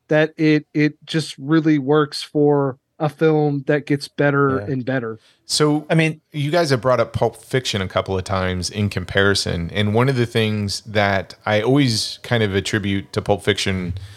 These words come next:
Speaker 3: are, are kind of three things. You've, you've got the script, you've got the performances, and then you have the music choices that come from just very eclectic sources, right?
Speaker 2: Mm-hmm.
Speaker 3: That accentuate each scene.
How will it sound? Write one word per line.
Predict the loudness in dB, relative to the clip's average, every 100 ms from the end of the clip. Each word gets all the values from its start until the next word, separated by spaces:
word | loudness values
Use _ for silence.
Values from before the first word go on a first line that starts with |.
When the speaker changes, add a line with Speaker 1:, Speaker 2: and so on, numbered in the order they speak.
| -20 -20 -20 -20 _
Speaker 3:
are, | -10 -2 -2 0
are | 0
kind | 0 -2
of |
three | -2 -4
things. | -2 -2 -2 -6
You've, | -8 -6
you've | -4
got | 0 0 0
the |
script, | -2 0 0 0 -6 -18 _
you've | -2 0
got | 0
the | -2
performances, | -4 0 0 0 -2 -2 -4 -8 -14 _ _ _ -6
and | 0
then | 0
you | 0
have | 0 2 0 -2 -8
the | -4
music | 0 2 2 0 -2
choices | 0 2 2 2 0 -2 -2
that | -2 -2
come | -2 0 2 0 -4 -6
from | -2 0 2 0 -4 -8 _ _ _ _ -8
just | -2
very | 0 4
eclectic | 2 0 -2 0 0 0 -2 -2 -6
sources, | -4 0 2 2 0 -4 -8 -4
right? | 0 0 -2 -8 _ -14
Speaker 2:
Mm-hmm. | -8 -6 -2
Speaker 3:
That | 0
accentuate | 0 0 0 2 2 0 -4
each | -10 -6 -4
scene. | -2 -4 -4 -8 -14